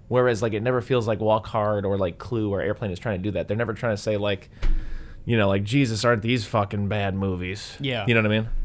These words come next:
Speaker 2: I, I, I mean, yeah, because I feel like Clue and Walk Hard have, like, some, like, kind of reverence or, like,
Speaker 1: Mm-hmm.
Speaker 2: appreciation for
Speaker 1: Yeah.
Speaker 2: those movies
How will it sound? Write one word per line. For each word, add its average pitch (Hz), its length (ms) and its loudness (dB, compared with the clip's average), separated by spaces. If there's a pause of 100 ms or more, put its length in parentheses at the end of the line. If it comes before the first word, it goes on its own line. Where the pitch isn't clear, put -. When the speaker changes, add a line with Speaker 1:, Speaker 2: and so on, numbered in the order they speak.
(220)
Speaker 2:
I, 175 80 6
I, 170 300 0
I 175 40 0
mean, 175 200 -2
yeah, 180 160 0
because 131 300 -6
I 131 140 -2
feel 151 160 -4
like 123 260 -6
Clue 139 300 0
and 117 160 -4
Walk 123 200 -2
Hard 117 240 -2
have, 117 140 -4
like, 110 340 -6
some, 131 440 -4
like, 107 160 -6
kind 120 160 -4
of 107 60 -4
reverence 104 480 -6
or, 98 100 -8
like, 98 220 -10
Speaker 1:
Mm-hmm. 139 240 2 (440)
Speaker 2:
appreciation 135 680 -4
for - 60 -2
Speaker 1:
Yeah. 359 100 0
Speaker 2:
those 135 180 -2
movies 139 440 -4